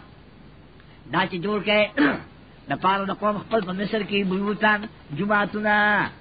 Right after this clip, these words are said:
کورونه خو د هغې وو، مراد چې د جوماتونه، لکه فرعون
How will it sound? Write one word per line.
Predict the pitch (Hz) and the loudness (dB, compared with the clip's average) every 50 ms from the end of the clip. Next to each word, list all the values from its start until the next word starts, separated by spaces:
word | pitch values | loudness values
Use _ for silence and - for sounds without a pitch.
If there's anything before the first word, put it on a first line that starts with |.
| - - - - - - - | -20 -20 -20 -20 -20 -14 -6
کورونه | - 208 226 269 294 294 | -2 0 0 2 2 2
خو | 226 196 | 0 0
د | 214 196 | 0 2
هغې | 302 - - - 240 240 | 2 2 2 2 2 2
وو، | 254 294 285 202 - - - - - - - - - | 2 2 2 0 0 -4 -10 -20 -20 -20 -20 -18 -6
مراد | 139 160 180 208 247 254 - - | -2 0 2 2 2 2 0 -2
چې | 277 | -4
د | 262 214 165 | -4 -4 -4
جوماتونه، | 175 170 165 156 151 - 165 180 160 123 98 92 - - - - - - - - - - - - - - | -4 -4 -4 -4 -4 -4 -6 -6 -6 -6 -10 -14 -20 -20 -20 -20 -20 -20 -20 -20 -20 -20 -20 -20 -14 -2
لکه | 151 202 226 - 285 | -2 -2 0 0 0
فرعون | 226 - 247 233 202 196 233 285 320 | 0 2 2 2 4 4 4 4 4